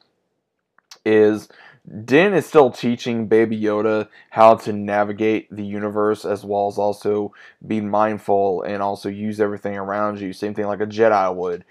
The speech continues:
but having to use your landmarks, having to use your mind, use your maps, make sure you, for your weapons and everything. This was honestly a very cool episode, and I will get into more of the reason why. So when they go down onto Mandalore, they do see it's very rocky, but they're able to land.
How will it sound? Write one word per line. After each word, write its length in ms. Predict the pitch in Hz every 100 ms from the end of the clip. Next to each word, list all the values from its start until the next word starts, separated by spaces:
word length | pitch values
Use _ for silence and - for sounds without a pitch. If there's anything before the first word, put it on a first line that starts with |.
| - - -
but 160 | 101
having 260 | 101 101 101
to 40 |
use 220 | 104 104
your 120 | 104 104
landmarks, 680 | 107 110 107 98 87 80
having 240 | - 98 101
to 100 | 101
use 500 | 101 107 104 104 - - - -
your 160 | 101
mind, 580 | 101 104 110 110 104 101
use 220 | 101 101
your 120 | 101 98
maps, 680 | 101 104 107 101 90 -
make 220 | 95 101 95
sure 180 | 101
you, 220 | 101 98 - -
for 140 | 104
your 140 | 101
weapons 500 | 98 113 - 104 101
and 100 | 101
everything. 480 | 95 95 95 87 87 - - 139
This 360 | 98 151 226
was 260 | 220 196 147
honestly 380 | 143 135 123 127
a 20 |
very 240 | 104 110
cool 220 | 104 104 85
episode, 340 | - 87 60
and 100 | 92
I 60 | 104
will 120 | 107
get 180 | 123 131
into 180 | 113
more 240 | 110 107 107
of 60 |
the 80 | 92
reason 260 | 95 98 90
why. 240 | 87 69 - _ - - - 143
So 440 | - 120 113 101
when 340 | - 104 117 117
they 240 | 117 110
go 300 | 110 123 156
down 280 | 156 143 135
onto 240 | 120 113
Mandalore, 520 | 113 107 107 107 107 104
they 100 | 104
do 180 | 107
see 260 | 110 117 110
it's 120 | 101
very 220 | 90 98
rocky, 400 | 92 107 117 117
but 180 | 110 98
they're 220 | 92 98
able 160 | 98 82
to 120 | 80
land. 460 | 90 110 120 117